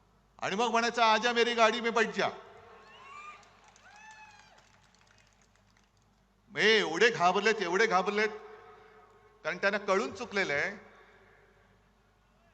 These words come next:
की आता हे परत दिल्ली बघत नाहीत आणि महाराष्ट्र तुम्हाला दिल्ली बघू देणार पण नाही. बरं, परवा तुमचं जे काय माझ्याबद्दलचं प्रेम उतू जात होतं की तुम्ही मला ऑपरेशनचा सल्ला दिलात,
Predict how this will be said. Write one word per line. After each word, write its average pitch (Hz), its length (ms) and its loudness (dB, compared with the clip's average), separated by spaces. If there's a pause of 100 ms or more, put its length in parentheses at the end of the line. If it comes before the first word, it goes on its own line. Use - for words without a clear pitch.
(100)
की 175 60 -6
आता 165 300 4
हे 240 80 6
परत 233 240 2
दिल्ली 214 300 0
बघत 190 320 0
नाहीत 120 160 -4 (1000)
आणि 180 180 -2
महाराष्ट्र 220 480 4
तुम्हाला 233 320 0
दिल्ली 220 260 -2
बघू 226 240 0
देणार 220 280 4
पण 220 200 2
नाही. 147 280 0 (640)
बरं, 208 140 4
परवा 202 340 2
तुमचं 247 320 -4
जे 240 120 0
काय 240 140 -2
माझ्याबद्दलचं 226 580 -2
प्रेम 254 360 -2
उतू 247 180 -10
जात 226 200 2
होतं 180 400 -4 (1000)
की 156 60 -16
तुम्ही 185 260 -4
मला 214 500 2 (100)
ऑपरेशनचा 226 560 -4
सल्ला 214 340 0
दिलात, 202 280 -2